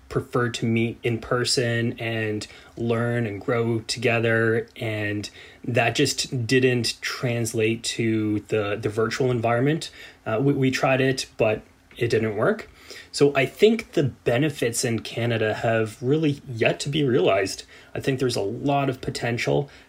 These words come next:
and one of the things that I'm looking forward to the most is, uh, even greater unity within provinces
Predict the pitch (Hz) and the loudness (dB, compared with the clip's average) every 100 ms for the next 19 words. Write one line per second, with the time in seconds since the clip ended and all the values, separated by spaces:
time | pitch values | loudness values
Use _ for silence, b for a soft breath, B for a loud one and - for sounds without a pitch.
0 | _ 120 117 113 113 110 110 123 120 117 | _ -4 -2 0 0 -2 -4 -2 -2 -2
1 | - 113 110 110 107 110 113 - 110 - | -2 -2 -2 -2 -2 -2 -2 -2 -8 0
2 | 107 107 107 113 107 101 101 110 98 - | 0 2 -2 -6 -4 -4 -2 -2 -4 -6
3 | 110 104 101 - B B B - 107 101 | -4 -4 -4 -6 B B B -8 -4 -4
4 | 123 123 135 113 - 113 110 113 110 104 | -2 0 0 -2 -2 2 2 2 2 -2
5 | B B - 117 117 120 113 110 110 110 | B B -10 -2 0 2 2 0 -2 0
6 | 107 110 101 - 110 107 104 - 107 104 | -2 -2 -8 -4 -2 -2 -2 -2 -2 -2